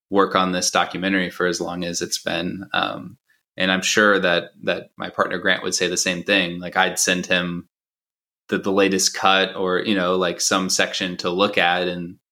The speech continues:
he'd instantly just have to, like, kind of put himself back into it, right? Like, there's no, there's no escaping grief. And when you're working on a documentary, there's no escaping the work or the documentary either. So when you combine those two, it's, uh,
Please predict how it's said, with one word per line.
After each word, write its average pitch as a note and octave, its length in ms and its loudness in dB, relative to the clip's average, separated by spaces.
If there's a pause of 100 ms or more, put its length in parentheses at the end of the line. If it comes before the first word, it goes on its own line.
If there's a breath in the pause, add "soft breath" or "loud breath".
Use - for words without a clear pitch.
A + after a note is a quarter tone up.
(140)
he'd G#2 180 2
instantly F#2+ 480 0
just F2+ 220 -4
have F2+ 300 -2
to, F#2+ 100 -2
like, F2 260 0
kind F2+ 180 -2
of F2 240 -10
put G2+ 120 2
himself F#2+ 400 0
back F#2 240 0
into F#2+ 280 2
it, - 240 -8
right? G2 320 2
Like, F#2 320 -2 (220)
there's G2 220 -2
no, F#2+ 640 2 (340)
there's A2 160 2
no B2+ 100 4
escaping A2+ 480 2
grief. F#2 320 2
And F2+ 280 -6 (320)
when G#2 120 -2
you're F#2+ 320 2
working G#2 280 2
on F#2+ 100 2
a F#2 60 0
documentary, G2 500 2
there's F#2 180 0
no F#2+ 140 2
escaping F2+ 520 0
the F2 100 -2
work F2+ 300 2
or F2+ 80 0
the F2+ 80 2
documentary F2 580 -2
either. F2 340 0
So F2+ 380 2
when F#2+ 120 -4
you F#2+ 80 -4
combine G2 400 2
those F2+ 240 0
two, F2 320 -2
it's, - 480 -6 (300)
uh, E2+ 320 0